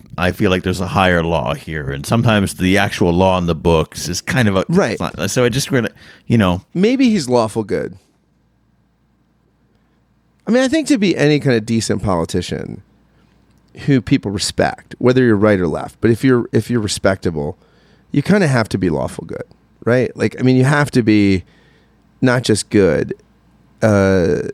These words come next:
Speaker 2: y-, you have to be lawful. Like, you have to, you have to respect the traditions and the strictures and work within them. So maybe if you wanna be a politician, it,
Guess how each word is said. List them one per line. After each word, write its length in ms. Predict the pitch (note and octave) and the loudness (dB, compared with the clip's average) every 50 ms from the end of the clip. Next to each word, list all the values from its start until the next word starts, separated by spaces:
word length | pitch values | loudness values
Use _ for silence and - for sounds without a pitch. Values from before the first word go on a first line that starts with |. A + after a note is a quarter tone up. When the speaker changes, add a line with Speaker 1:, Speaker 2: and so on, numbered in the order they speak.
| - - - - _ _ _ - | -14 -18 -20 -20 _ _ _ -14
Speaker 2:
y-, 160 | - - - - - | -12 -12 -12 -12 -14
you 340 | - - - - - C3 B2 | -16 -16 -8 0 2 2 4
have 240 | G#2+ B2+ C3 A#2 - | 4 2 2 0 0
to 80 | - | 0
be 140 | G#2 G2 F2+ | 0 0 0
lawful. 420 | D2+ D2 - - - - - - - - - _ - | 0 0 -2 -4 -6 -10 -12 -16 -18 -18 -20 _ -4
Like, 160 | - A2+ - | -4 0 2
you 80 | A#2+ A2+ | 2 2
have 220 | A#2+ B2 A#2 - | 2 2 0 0
to, 140 | - A#2+ - | -2 -2 0
you 120 | - B2 | 2 2
have 200 | A2+ B2+ B2+ B2+ - | 2 2 0 0 0
to 100 | - G#2+ | 0 0
respect 560 | G#2 - - - - F#2+ F#2 F#2+ - - - | 0 0 -2 -2 -2 -2 -2 -2 -6 -8 -6
the 80 | - F2 | -6 -4
traditions 840 | - - G2 F#2+ F#2 - - G2 F#2 F2 E2+ E2+ F2 - - - _ - _ _ - _ - | -2 -2 0 0 0 0 0 0 0 0 0 -2 -4 -4 -8 -12 _ -20 _ _ -18 _ -4
and 140 | - G#2+ G2+ | 0 0 0
the 40 | |
strictures 760 | - - - A2 F#2 - - - D#2+ D#2 D#2 D2 F#2+ - - - _ - | 0 0 -2 -2 -2 -2 0 0 0 2 0 0 -4 -6 -10 -10 _ -2
and 160 | G#2 G2+ G2 | 0 2 2
work 220 | G2+ G2+ G2 - | 2 2 2 2
within 280 | G2+ F2+ F2+ F2 D2+ C#2+ | 0 2 2 2 0 0
them. 340 | C#2 B1+ - - - - - _ _ _ _ _ _ _ _ _ _ _ _ _ _ _ _ | -2 -2 -4 -6 -8 -10 -14 _ _ _ _ _ _ _ _ _ _ _ _ _ _ _ _
So 160 | - - D#3+ | -4 -2 0
maybe 460 | D3 C#3 D#3 F3+ F#3 E3+ D3+ B2+ - | 2 2 2 2 2 2 2 2 0
if 100 | - G#2+ | 0 0
you 120 | A#2+ B2+ B2 | 2 2 2
wanna 120 | A#2+ A#2 | 2 2
be 120 | G#2+ A2+ G2+ | 2 2 2
a 40 | |
politician, 600 | F#2 - G2+ F2+ F2+ F2+ - F#2+ E2+ - F#2+ F#2+ - | 2 2 0 0 0 0 0 -2 -2 -2 -4 -6 -4
it, 140 | - - | -2 -4